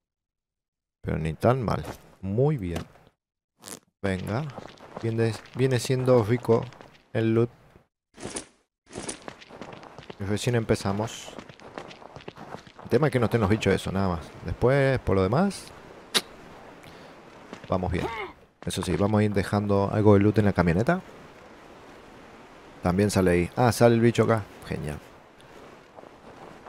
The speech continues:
No tiene mira, no importa, no importa.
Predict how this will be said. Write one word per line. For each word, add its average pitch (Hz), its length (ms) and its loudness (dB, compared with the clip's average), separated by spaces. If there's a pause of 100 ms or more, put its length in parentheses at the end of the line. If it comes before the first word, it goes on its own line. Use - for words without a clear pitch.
(2000)
No 101 100 -2
tiene 92 200 4
mira, 82 240 -2
no 101 80 -4
importa, 90 360 2
no 92 60 -2
importa. 85 440 -2